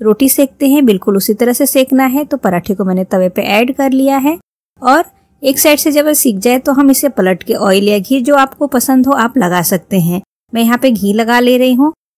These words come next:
और दोनों साइड से अच्छे से हमें पराठे को पलटते हुए सेक लेना है। तो ये हमारा जो पराठा है बन के तैयार हो गया है।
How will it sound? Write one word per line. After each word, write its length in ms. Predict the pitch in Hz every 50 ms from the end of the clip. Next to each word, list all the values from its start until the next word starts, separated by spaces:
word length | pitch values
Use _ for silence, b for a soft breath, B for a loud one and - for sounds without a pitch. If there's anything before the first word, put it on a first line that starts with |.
| -
और 120 | 277 247 240
दोनों 260 | 233 285 294 294 311 285
साइड 240 | - 294 285 277 -
से 180 | - - 294
अच्छे 280 | 254 240 - - - 208
से 140 | - 247 240
हमें 240 | 220 220 202 190
पराठे 380 | - 196 175 185 190 - - 262
को 140 | 262 294 285
पलटते 440 | - 285 262 220 180 - - - 190
हुए 200 | 202 233 277 294
सेक 280 | - 247 208 170 - 185
लेना 260 | 180 180 180 185 185
है। 160 | 180 190 185
तो 120 | 175 - 220
ये 120 | 240 262 240
हमारा 340 | 247 247 247 254 254 262
जो 140 | 247 262 277 254
पराठा 420 | - 190 185 180 160 - - 233
है 180 | 226 247 294 285
बन 220 | 226 202 190 185
के 120 | 180 202 190
तैयार 360 | 190 202 185 180 185 202 226
हो 180 | 233 240 254 254
गया 200 | 233 254 254 254
है। 200 | 247 262 294 330